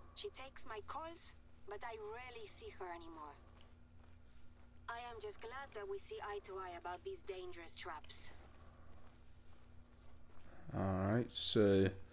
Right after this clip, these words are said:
Speaker 2: let's go pick these traps up.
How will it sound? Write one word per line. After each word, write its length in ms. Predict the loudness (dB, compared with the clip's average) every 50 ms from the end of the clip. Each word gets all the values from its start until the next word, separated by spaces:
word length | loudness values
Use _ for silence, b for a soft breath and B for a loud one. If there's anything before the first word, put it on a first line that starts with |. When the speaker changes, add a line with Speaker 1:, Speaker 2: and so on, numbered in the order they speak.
| B B B B B B B -6 -4 0 4
Speaker 2:
let's 320 | 6 8 8 8 6 4
go 340 | 6 10 12 12 12 12 12 10 6 4
pick 340 | 6 10 12 12 12 12 12 10 8 4
these 720 | 4 8 8 10 10 10 8 6 6 4 2 2 0 -2 -2 -4 -6
traps 720 | -6 -4 -4 0 4 8 10 10 10 10 8 6 2 2 4 6
up. 340 | 8 10 10 10 8 4